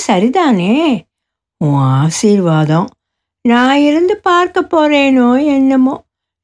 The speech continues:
நீ மறுபடியும் முந்தி மாதிரி ஆவத்தாண்டா போற. ஆறேனோ ஆகலையோ, உன்னை கொண்டு வச்சுக்கிறதுக்கு பதிலா நீ என்னை வச்சு காப்பாத்தும்படியா வந்திருக்கேன்.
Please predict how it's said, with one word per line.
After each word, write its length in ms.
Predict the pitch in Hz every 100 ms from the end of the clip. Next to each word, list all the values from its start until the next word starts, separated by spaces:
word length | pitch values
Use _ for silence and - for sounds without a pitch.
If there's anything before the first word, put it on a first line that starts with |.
| 262
நீ 200 | 285 311
மறுபடியும் 720 | 247 165 202 302 370 427 403
முந்தி 260 | 285 277 311
மாதிரி 500 | 285 262 277 349 311
ஆவத்தாண்டா 840 | 165 147 208 359 359 339 349 403 415
போற. 500 | 208 165 156 147 156 - _ _ _ _ _ -
ஆறேனோ 600 | 160 151 151 147 139 135 170 202
ஆகலையோ, 680 | 190 202 202 196 202 220 226 _ _ _ -
உன்னை 360 | 143 147 160 160
கொண்டு 300 | 160 185 226
வச்சுக்கிறதுக்கு 680 | 214 208 233 226 208 202 196 185
பதிலா 520 | 185 185 202 202 165 - _ _ _ 175
நீ 260 | 139 151
என்னை 300 | 208 214 214
வச்சு 300 | 196 196 - 233
காப்பாத்தும்படியா 1000 | 208 185 202 202 196 185 180 180 175 170
வந்திருக்கேன். 760 | 214 175 185 175 170 160 208